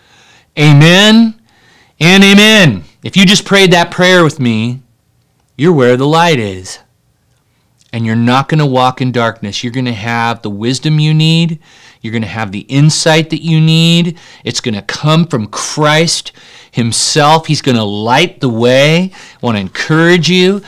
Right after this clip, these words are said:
to get into his word. I wanna encourage you to, to come back.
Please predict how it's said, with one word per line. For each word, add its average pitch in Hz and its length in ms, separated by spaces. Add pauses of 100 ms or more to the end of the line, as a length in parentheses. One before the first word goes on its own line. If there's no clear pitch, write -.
(260)
to - 80
get 117 180
into 110 340
his 104 200
word. 131 400
I 160 60
wanna 113 220
encourage 165 720
you 196 340 (600)
to, 104 400
to - 180
come 131 260
back. 143 520